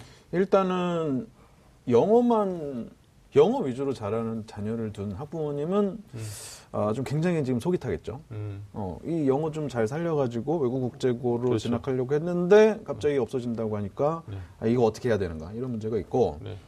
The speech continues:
Speaker 1: 그다음에 기존에 준비하시던 분들 당연히 이제 문제가 될 수 있고요.
Speaker 2: 음.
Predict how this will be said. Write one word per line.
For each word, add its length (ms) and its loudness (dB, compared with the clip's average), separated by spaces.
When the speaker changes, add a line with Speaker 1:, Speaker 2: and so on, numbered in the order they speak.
Speaker 1:
그다음에 200 -4
기존에 380 0
준비하시던 540 -2
분들 240 -8
당연히 320 -2
이제 160 -4
문제가 340 -8
될 120 -4
수 120 -12
있고요. 360 -8
Speaker 2:
음. 140 -12